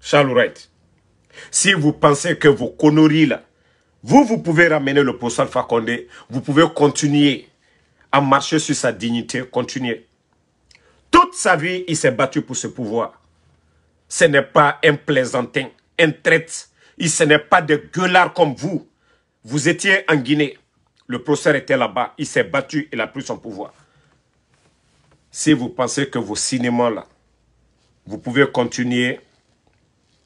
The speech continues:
à enfoncer le professeur Alpha Condé, continuez.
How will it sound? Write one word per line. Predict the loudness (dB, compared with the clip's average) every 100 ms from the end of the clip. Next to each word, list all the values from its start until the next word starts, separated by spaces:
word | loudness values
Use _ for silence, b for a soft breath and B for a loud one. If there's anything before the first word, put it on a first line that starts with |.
| _ _ _ _ _ _ _ _ _ _ _ _ _ _ _ _
à | 0 0 2
enfoncer | 0 2 0 0 2
le | 0 0
professeur | -2 0 2
Alpha | 2 -4
Condé, | -4 -4 -4 -6 -6
continuez. | -6 -4 -6 -6 -8